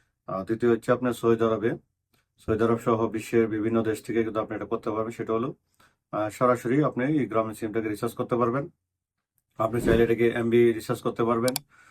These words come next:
এবং আপনি চাইলে এটা থেকে মিনিট বা শুধু, আহ, আপনার normally যে কল করার জন্য যে ব্যালেন্স, সেটাও আপনি কিন্তু রিচার্জ করতে পারবেন বিদেশে বসেই। আপনাকে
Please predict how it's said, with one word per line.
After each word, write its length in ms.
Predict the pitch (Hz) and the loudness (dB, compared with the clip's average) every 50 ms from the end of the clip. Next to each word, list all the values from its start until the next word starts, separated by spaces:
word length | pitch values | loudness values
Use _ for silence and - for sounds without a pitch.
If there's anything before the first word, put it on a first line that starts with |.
| _ _ _ _ - | _ _ _ _ -4
এবং 240 | - - 110 117 113 | -2 0 0 2 0
আপনি 200 | 113 110 120 117 | 0 0 -2 -4
চাইলে 260 | 107 113 113 113 113 113 | 0 2 2 4 4 4
এটা 160 | 110 113 117 110 | 4 2 0 -2
থেকে 240 | - 120 120 151 170 - - _ _ _ - | -2 -2 -2 -2 -2 -4 -8 _ _ _ -6
মিনিট 400 | 113 113 113 113 117 117 113 110 - _ _ - - - - - 117 | -2 0 2 4 4 4 2 0 -4 _ _ -10 -10 -8 -6 -2 0
বা 120 | 113 113 - - | 0 0 0 -2
শুধু, 480 | - 123 - 120 127 127 117 110 - - | -10 -4 -2 0 0 0 0 -2 -6 -8
আহ, 240 | - 113 107 107 | -6 -6 -6 -8
আপনার 180 | 104 104 110 107 104 113 113 113 113 _ _ _ - 120 | -8 -8 -8 -8 -6 -8 -10 -10 -12 _ _ _ -6 -2
normally 400 | 117 117 123 127 127 123 127 123 | 0 2 4 4 4 4 2 2
যে 100 | 117 120 | 0 0
কল 220 | - 120 117 117 | 2 2 2 2
করার 240 | 113 - 113 117 113 | 2 2 2 0 2
জন্য 240 | 110 113 113 113 107 | 0 0 -2 0 0
যে 60 | 110 | 0
ব্যালেন্স, 300 | 104 104 104 110 135 156 - | -2 -2 -2 -2 -2 -4 -4
সেটাও 220 | - 107 98 107 104 | -6 -6 -2 -2 -2
আপনি 140 | 101 107 101 | -2 -2 -6
কিন্তু 280 | 104 95 170 196 202 _ _ _ _ _ _ _ _ _ - | -4 -2 -2 -2 -2 _ _ _ _ _ _ _ _ _ -2
রিচার্জ 260 | 117 113 - 113 - | -2 -2 -2 -2 -2
করতে 220 | - 127 - - 123 | -2 -2 0 0 2
পারবেন 280 | 110 110 110 120 143 147 | 2 2 2 2 0 2
বিদেশে 360 | 127 117 110 113 107 104 110 | 2 2 2 2 0 0 -2
বসেই। 420 | 101 104 107 104 - - 113 101 98 | -4 -4 -6 -6 -4 -4 -4 -4 -4
আপনাকে 320 | 95 87 104 104 101 139 | -6 -8 -10 -6 -2 -2